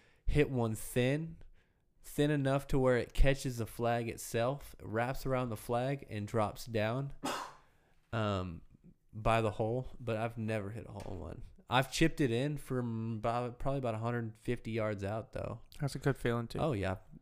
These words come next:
Speaker 1: I've had an eagle, but, you know, a, a double eagle is more rare than a hole-in-one.
Speaker 2: Now, what's a double eagle?
Speaker 1: Okay, so on a par five, you have five shots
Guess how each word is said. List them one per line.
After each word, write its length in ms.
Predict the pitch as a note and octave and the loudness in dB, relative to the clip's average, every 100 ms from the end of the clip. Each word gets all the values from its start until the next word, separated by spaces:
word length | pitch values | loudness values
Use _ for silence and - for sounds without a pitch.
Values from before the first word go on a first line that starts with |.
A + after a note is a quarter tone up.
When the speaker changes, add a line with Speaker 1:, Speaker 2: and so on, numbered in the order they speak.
| - | -6
Speaker 1:
I've 140 | A#2 B2+ | -6 -2
had 160 | C3+ | -2
an 160 | G2+ G#2 - | -4 -8 -6
eagle, 460 | A#2+ A#2+ B2+ B2 - | -4 0 0 -2 0
but, 320 | A#2 G#2+ - _ - | 0 0 -4 _ -14
you 180 | A2+ A#2 | -8 -6
know, 240 | B2 C#3+ | -4 -2
a, 340 | G#2+ G2 - - - _ | -2 -4 -8 -16 -20 _
a 100 | A2 | -6
double 460 | A2 A#2+ C3 C#3 A2 | 0 4 6 4 -2
eagle 420 | A2 A#2+ G2+ A#2 C3 | -4 -4 -6 -8 -10
is 200 | A2+ G#2+ | -8 -6
more 480 | G#2+ G#2+ G#2+ A#2 A2+ | -6 -4 -2 0 0
rare 300 | G#2 G2+ G#2 | 0 0 0
than 160 | G2 F#2+ | -2 -4
a 200 | G2 A2+ - _ - | -6 -10 -14 _ -8
hole-in-one. 680 | A#2+ G2+ G2 G2 G#2 G#2 G#2 - - - - - - | -4 -4 -4 -4 -4 -4 -10 -18 -20 -20 -20 -20 -6
Speaker 2:
Now, 80 | C#3 | 0
what's 200 | C3 - | 0 0
a 80 | |
double 380 | A#2+ - B2 A2 A#2 | -2 -2 -2 -2 -4
eagle? 240 | A2+ - | -8 -8
Speaker 1:
Okay, 200 | A2 G#2+ | -4 -2
so 200 | G#2 A#2 | -2 -2
on 80 | A2 | -2
a 40 | |
par 340 | G2 - C3 C3 | 2 4 6 4
five, 460 | - A2+ A2 G#2+ | 4 4 4 2
you 80 | G#2+ | 0
have 100 | F#2+ | -2
five 340 | - G#2 G#2 - | -2 0 0 0
shots 460 | G2 D#2+ - - | -4 -6 -8 -14